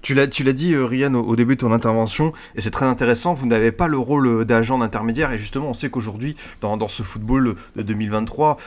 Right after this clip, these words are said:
euh, ce sont des personnes qui ont pris énormément de place. Et pour les agents, c'est tout à fait, euh, justifié. Comment est-ce que ça se passe, les relations avec eux, tout simplement ? Quand, est-ce qu'ils vous font confiance ? Est-ce qu'ils sont, euh, voilà, euh, euh, constamment dans la discussion ?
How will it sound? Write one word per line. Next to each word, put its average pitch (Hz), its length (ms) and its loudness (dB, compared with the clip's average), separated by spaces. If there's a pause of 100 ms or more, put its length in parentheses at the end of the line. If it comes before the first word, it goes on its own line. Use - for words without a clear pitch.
(180)
euh, 107 420 2
ce 113 200 -4
sont 127 120 -6
des 117 100 2
personnes 127 400 0
qui - 120 -6
ont 104 60 -2
pris 120 240 -8
énormément 104 400 0
de 107 80 0
place. 160 320 0
Et 110 60 -4
pour 107 180 -2
les 107 100 -4
agents, 110 260 -2
c'est 113 160 -6
tout - 140 -12
à 101 100 -4
fait, 110 180 -4
euh, 101 120 0
justifié. 104 520 -6 (260)
Comment 147 260 4
est-ce - 140 -2
que 147 180 2
ça - 160 -2
se - 80 -8
passe, 160 220 2
les 135 40 2
relations 120 380 2
avec 127 260 2
eux, 147 120 0
tout 160 140 -8
simplement ? 123 500 0 (240)
Quand, 117 240 4
est-ce 110 160 -2
qu'ils 131 100 -2
vous 127 80 0
font 123 160 -2
confiance ? 147 640 -2
Est-ce 107 100 -8
qu'ils 120 180 -2
sont, 120 300 -2
euh, 113 60 2
voilà, 113 300 2
euh, 101 80 -2 (280)
euh, 104 120 2
constamment 127 500 2
dans 117 80 2
la 110 80 2
discussion ? 123 560 -6